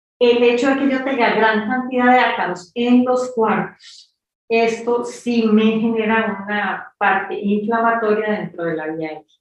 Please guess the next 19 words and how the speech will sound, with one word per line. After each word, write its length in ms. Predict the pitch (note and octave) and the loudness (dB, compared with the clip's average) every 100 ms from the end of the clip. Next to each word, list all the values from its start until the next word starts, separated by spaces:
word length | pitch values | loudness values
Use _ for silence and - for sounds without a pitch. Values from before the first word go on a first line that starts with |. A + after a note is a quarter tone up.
| _ _ _ _ _ _ | _ _ _ _ _ _
Entonces, 360 | A3 A#3+ C4+ C4 | -4 0 0 0
mu-, 120 | C4 | 0
muchas 540 | B3 A#3+ B3+ C#4 C#4+ | 0 0 0 0 0
de 80 | C#4 | 0
las 180 | C4+ C4+ | 0 -2
cosas 320 | C4 B3+ C#4 | -4 -4 -4
precisamente 640 | A3+ A3+ A3+ A3+ A3+ A#3+ | -2 0 0 -2 -2 -6
se 100 | - | -6
han 120 | G#3 G#3 | -6 -6
achacado, 640 | G#3+ - F#3 F#3 F3+ - | -8 -10 -2 -2 -2 -6
como 160 | F3+ E3 | -14 -16
te 60 | D#3+ | -8
decía, 420 | D#3+ D#3 - F3+ F#3 | -8 -8 -14 -14 -4
esto, 420 | A3+ A3+ - - - _ _ _ _ _ _ | -2 -2 -8 -18 -20 _ _ _ _ _ _
a 340 | A3 A3 A3 F#3+ | 2 4 0 2
que 280 | A3 G#3+ A3+ | 4 4 2
una 240 | A3+ B3 | 0 0
sensibilización 1200 | - C4+ B3+ A#3+ G#3+ G3+ F3+ - F3+ - A3 G3+ | -2 -2 -2 -2 -4 -2 -4 -6 -8 -8 -6 -6
temprana 800 | B3+ C4 C4 C4+ B3 - A3+ - | -4 -4 -4 -2 0 0 -2 -12